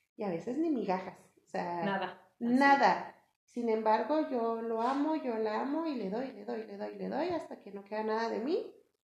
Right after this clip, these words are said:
Speaker 1: Y cuando estas relaciones terminan,
Speaker 2: Ahora,
Speaker 1: quedan las
Speaker 2: también ese
Speaker 1: personas
Speaker 2: sería
Speaker 1: destruidas.
Speaker 2: ese indicador, ¿no? O sea, para yo sentir que estoy, que amo a alguien,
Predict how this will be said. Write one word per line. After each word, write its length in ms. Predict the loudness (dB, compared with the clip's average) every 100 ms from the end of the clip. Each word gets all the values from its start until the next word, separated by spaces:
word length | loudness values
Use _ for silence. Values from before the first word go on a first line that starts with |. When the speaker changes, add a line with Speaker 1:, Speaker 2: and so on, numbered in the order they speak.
| _ _
Speaker 1:
Y 80 | -16
cuando 280 | -8 -6 -6
estas 220 | -6 -8
relaciones 480 | -4 -2 -2 -4 -4
terminan, 420 | -6 -6 -4 -4 -6 -12 _ _ _ _ _ _
Speaker 2:
Ahora, 140 | 4
Speaker 1:
quedan 100 | 6
las 80 | 6 4
Speaker 2:
también 140 | 4
ese 80 | 4
Speaker 1:
personas 240 | 4 4 4
Speaker 2:
sería 160 | 6
Speaker 1:
destruidas. 300 | 6 8 4
Speaker 2:
ese 160 | 2 0
indicador, 440 | -2 -4 -4 -4 -6
¿no? 60 | -8
O 40 | -12
sea, 260 | -16 -20 -20 _ _ _
para 300 | -4 -2 -2
yo 100 | -4
sentir 440 | -8 -10 -12 -14 -16
que 80 |
estoy, 360 | -20 -18 -16 -16 -14
que 80 | -14
amo 260 | -12 -8 -6
a 80 |
alguien, 480 | -6 -8 -10 -14 -16